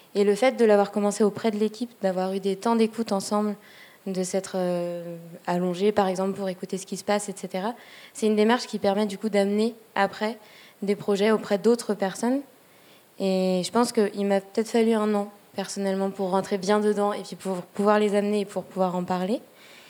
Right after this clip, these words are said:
Et, et après, en fait, on se rend compte que c'est de la musique qui est hyper, euh, enfin, qui peut être très accessible. Des personnes qui vont, bah, notamment lire les partitions et se rendre compte qu'en fait, on peut comprendre des partitions. On voit des mots qui apparaissent, on voit des couleurs qui apparaissent, donc il y a des éléments significatifs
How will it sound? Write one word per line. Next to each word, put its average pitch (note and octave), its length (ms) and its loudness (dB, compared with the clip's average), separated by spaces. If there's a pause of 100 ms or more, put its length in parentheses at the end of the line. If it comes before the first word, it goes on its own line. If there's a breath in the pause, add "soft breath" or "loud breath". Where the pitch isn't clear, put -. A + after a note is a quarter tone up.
(320 loud breath)
Et, F3+ 840 -2
et G3+ 80 4
après, F#3 240 2
en A#3 120 2
fait, A3 240 -2
on G3+ 60 -2
se F#3+ 120 -6
rend F3+ 140 -4
compte A3+ 200 -2
que G#3+ 80 -4
c'est F#3+ 140 -6
de F3+ 60 -6
la F3+ 80 -4
musique F#3 260 -4
qui - 80 -2
est G3 100 -2 (140)
hyper, G3 300 -2
euh, F#3 200 -4 (120)
enfin, F#3+ 160 -4
qui F#3 100 -18
peut - 140 -2
être A3+ 140 0
très G#3 260 0
accessible. G3 580 -2 (640 loud breath)
Des G3+ 100 2
personnes G3+ 340 2
qui A3 160 -4
vont, G3+ 280 0
bah, F#3 180 0
notamment F3+ 400 0
lire G3 300 2
les G3 80 4
partitions F#3+ 400 -2
et G#3+ 60 0
se G3+ 120 -10
rendre F#3 180 -2
compte G#3 200 -2
qu'en F#3+ 120 0
fait, G3 280 -4 (340 loud breath)
on G3+ 120 -2
peut G3+ 120 -2
comprendre G#3 380 0
des F#3+ 100 0
partitions. F#3 540 -6 (560 loud breath)
On G3+ 80 2
voit G3 180 6
des G3 140 6
mots G#3 140 6
qui G#3+ 140 -2
apparaissent, G3 520 2
on G3+ 80 0
voit F#3 160 4
des F3+ 220 -2
couleurs G#3+ 360 2
qui G#3+ 140 -2
apparaissent, G3 340 2
donc F#3+ 180 -4
il - 40 0
y - 20 0
a F3 40 -2
des E3+ 380 -4
éléments G3 280 0
significatifs G3 840 -6